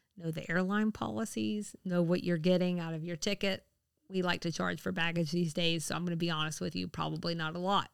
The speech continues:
But if you get a card through one of these airlines,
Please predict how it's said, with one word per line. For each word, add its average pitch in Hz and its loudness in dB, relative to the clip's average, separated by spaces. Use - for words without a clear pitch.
But 175 -6
if 170 -8
you 180 -2
get 185 6
a 175 2
card 294 4
through 165 -6
one 170 -4
of 160 -4
these 160 -6
airlines, 170 -8